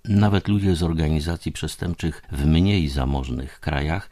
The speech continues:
to nie są już głównie osiłki w skórzanych kurtkach, ale często subtelni planiści i wykonawcy delikatnych operacji finansowych, które wymagają użycia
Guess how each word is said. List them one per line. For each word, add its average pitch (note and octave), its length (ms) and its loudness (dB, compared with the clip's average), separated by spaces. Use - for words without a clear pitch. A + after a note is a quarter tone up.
to B2+ 120 2
nie C#3+ 140 4
są F2 160 0
już D#2 280 0
głównie D2 640 0
osiłki D2 580 -4
w - 60 -12
skórzanych C#2 600 -6
kurtkach, - 580 -8
ale A2 220 0
często A#2+ 640 0
subtelni E2+ 720 -2
planiści D2+ 720 -4
i D2+ 60 -6
wykonawcy D#2+ 540 -6
delikatnych - 640 -6
operacji D2+ 440 -6
finansowych, D2+ 760 -4
które D#3 340 -2
wymagają F#2 560 -2
użycia E2 600 -4